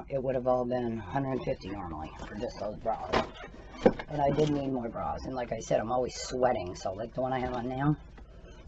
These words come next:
it's like, oh, it's, like,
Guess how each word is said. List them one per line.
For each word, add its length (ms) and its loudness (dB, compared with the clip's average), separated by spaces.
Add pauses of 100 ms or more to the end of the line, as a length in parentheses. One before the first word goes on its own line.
(300)
it's 200 -4
like, 280 -2 (260)
oh, 120 4 (960)
it's, 220 0
like, 220 -6